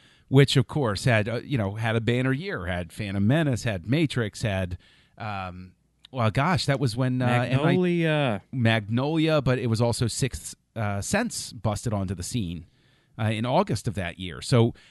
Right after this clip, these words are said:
Speaker 1: ninety-nine, everybody remembers ninety-nine, but ninety-four is sort of a banner year as well, and that's all the more reason to go look through and not just look at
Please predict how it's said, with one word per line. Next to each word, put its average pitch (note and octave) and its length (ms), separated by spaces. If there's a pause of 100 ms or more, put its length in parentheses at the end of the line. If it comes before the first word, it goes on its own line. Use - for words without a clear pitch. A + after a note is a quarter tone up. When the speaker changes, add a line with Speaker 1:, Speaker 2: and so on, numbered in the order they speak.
(120)
Speaker 1:
ninety-nine, F#3+ 560
everybody D3 400
remembers C#3 460
ninety-nine, C3+ 480
but A#2+ 160
ninety-four B3+ 760
is A#2 100
sort C3+ 180
of A#2 100
a A2+ 60
banner A#2+ 320
year G#2+ 300
as F#2 120
well, A#2+ 460 (340)
and B2+ 140
that's E3 180
all D3+ 220
the D3 80
more C3+ 180
reason C#3+ 340
to A#2+ 60
go A2 200
look G#2 260
through G#3+ 420
and B2 160
not F#3+ 200
just D#3 200
look C#3+ 320
at A#2 280